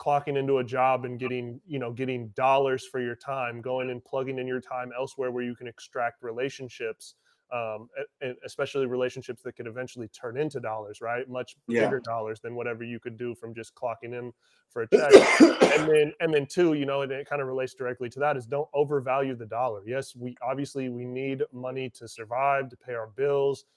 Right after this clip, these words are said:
Speaker 1: You know, we have different family and health situations everyone has going on that require, uh, funds. Um, and whatever we wanna do likely has a budget to do that, but don't prioritize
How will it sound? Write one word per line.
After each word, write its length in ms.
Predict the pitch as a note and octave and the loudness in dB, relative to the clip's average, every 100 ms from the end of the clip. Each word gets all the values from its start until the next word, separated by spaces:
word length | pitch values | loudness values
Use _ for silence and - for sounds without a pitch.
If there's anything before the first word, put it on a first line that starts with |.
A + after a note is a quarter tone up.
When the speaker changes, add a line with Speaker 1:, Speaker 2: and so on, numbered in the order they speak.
| _ - | _ -16
Speaker 1:
You 100 | B2 | -10
know, 260 | A2+ A2+ _ _ _ _ - | -8 -10 _ _ _ _ -8
we 160 | C3 | -4
have 200 | C3 A2+ | -4 -2
different 400 | A2 C3 B2+ C3+ | -4 -4 -8 -10
family 440 | - C#3+ C#3 C#3 B2+ | -8 -4 -2 0 -2
and 100 | B2 | 0
health 220 | C#3+ C#3 - | 0 0 -8
situations 640 | - C#3 C#3 C#3 C3 C3+ | -8 -4 0 0 0 -2
everyone 320 | C3+ C3 C3+ | -2 -2 -4
has 180 | C#3 C3+ | -4 -6
going 220 | B2 C3+ | -6 -6
on 140 | C3 C3+ | -4 -6
that 100 | B2 | -6
require, 560 | B2+ - C3 B2+ B2+ - | -6 -4 -2 -2 -2 -4
uh, 220 | C3 A#2+ B2 - | -4 -4 -6 -4
funds. 420 | C#3+ C#3+ D3+ D3+ - _ _ - | -2 0 -2 -6 -14 _ _ -6
Um, 480 | C3 C3 B2 A#2 C#3+ D#3 | -2 -2 -2 -6 -8 -4
and 120 | C#3 | 2
whatever 340 | D3 D3 D3 | 4 6 4
we 100 | C#3+ | 2
wanna 220 | C#3 C3+ | 2 0
do 340 | A#2+ C3+ C#3+ C3+ | -4 -4 -2 0
likely 300 | B2+ B2 B2+ | 0 -2 -6
has 160 | B2+ | -6
a 40 | A#2 | -8
budget 420 | G2+ C#3 C3+ C#3+ | -2 -2 0 -8
to 100 | A#2+ | -10
do 260 | G#2+ C3+ D#3+ | -6 0 2
that, 220 | C3+ B2 - _ - | 2 0 -6 _ -4
but 240 | C3+ A#2 A#2 | -4 -2 0
don't 280 | D3 D#3+ - _ - | 2 2 0 _ -4
prioritize 1080 | C#3 C#3 C#3+ D3 C#3+ C#3 B2+ B2 A#2 A#2+ | 2 4 6 6 4 0 0 0 -2 -6